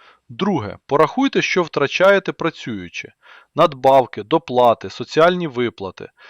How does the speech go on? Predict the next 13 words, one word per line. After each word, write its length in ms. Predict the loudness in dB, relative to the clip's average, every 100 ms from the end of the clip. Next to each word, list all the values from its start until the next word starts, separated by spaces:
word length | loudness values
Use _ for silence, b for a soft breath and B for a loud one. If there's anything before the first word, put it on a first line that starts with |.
| B B
Додайте 440 | -2 4 4 4
все, 260 | -4 0 0
що 200 | 0 -4
втратите. 680 | -6 -2 -2 -4 -14 -18 -20 _
Порівняйте 560 | -4 -2 2 2 2 0
з 100 | -6
тим, 260 | -4 -4 -4
що 240 | -2 -2
заробите. 560 | 0 0 0 -8 -16 -20 _ B B B B
Якщо 340 | -4 -2 -2
заробите 500 | 2 2 2 0 -2
більше, 560 | -4 -2 -4 -2 -6 -8 _
працюйте. 680 | -2 -2 -6 -12 -12 -16